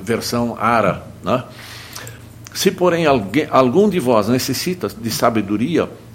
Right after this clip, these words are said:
peça a Deus, que a todos dá liberalmente, e nada lhes impropera, e ser-lhe-á concedida. Peça, porém, com fé, em nada duvidando,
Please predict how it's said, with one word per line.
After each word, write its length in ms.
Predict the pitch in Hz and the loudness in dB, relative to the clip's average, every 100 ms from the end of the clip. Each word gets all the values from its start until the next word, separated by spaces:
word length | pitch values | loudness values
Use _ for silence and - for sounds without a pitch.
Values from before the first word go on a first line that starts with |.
| - - | -18 4
peça 480 | 147 165 - 107 95 | 6 6 4 4 4
a 40 | |
Deus, 440 | 92 139 180 - - - - - | 4 2 2 -4 -14 -18 -20 -14
que 100 | - | 2
a 80 | 127 | 2
todos 540 | 123 - 175 202 160 120 | 2 2 6 6 4 4
dá 140 | 135 | 4
liberalmente, 1000 | 127 190 180 143 127 110 101 82 - - - - | 6 0 2 4 4 2 0 -2 -6 -6 -12 -4
e 100 | 117 | 0
nada 400 | 110 127 190 185 | 2 4 4 2
lhes 220 | 151 139 | -2 -2
impropera, 840 | 139 135 123 127 - 101 85 - - - | -2 -2 0 0 2 4 2 -2 -10 -6
e 80 | 113 | -4
ser-lhe-á 580 | - 147 135 113 117 | 0 0 0 2 2
concedida. 720 | 123 127 123 113 98 92 73 - - - - _ - | 2 -2 -4 -4 -4 -4 -6 -10 -12 -20 -20 _ 2
Peça, 360 | 117 170 - 185 | 4 4 2 -2
porém, 360 | - 151 139 | 0 0 0
com 240 | 139 151 165 | -2 -4 -4
fé, 320 | - 117 - - - - | 2 0 0 -10 -20 -6
em 120 | 113 | -2
nada 400 | 101 113 165 170 | 0 2 2 2
duvidando, 640 | 160 143 151 131 113 78 | -2 -4 2 2 2 -2